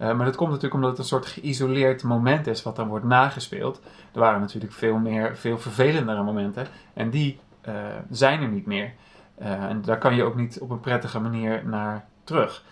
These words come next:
En je zei ook al iets over kostuumdrama's. En daarin speelt het denk ik ook dat, dat er een publiek is dat heel graag de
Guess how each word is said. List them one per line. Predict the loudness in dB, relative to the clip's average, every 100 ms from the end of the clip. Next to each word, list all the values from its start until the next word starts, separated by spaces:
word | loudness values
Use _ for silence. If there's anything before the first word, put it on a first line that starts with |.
| -20 -4
En | -2 0 -2
je | -2
zei | 6 6
ook | 6
al | 4
iets | 2
over | -2
kostuumdrama's. | -4 -2 4 4 6 6 6 2 0
En | 0
daarin | 2 2
speelt | 0 0
het | 0
denk | -4
ik | -2 2
ook | 4 2 -6 -20 -8
dat, | -4 -4 -4 -12
dat | -6 -6 -4
er | -6
een | -6 -4
publiek | 2 4 4
is | 2 0
dat | -2
heel | -2 2
graag | 6 6 4 -6
de | -8 -8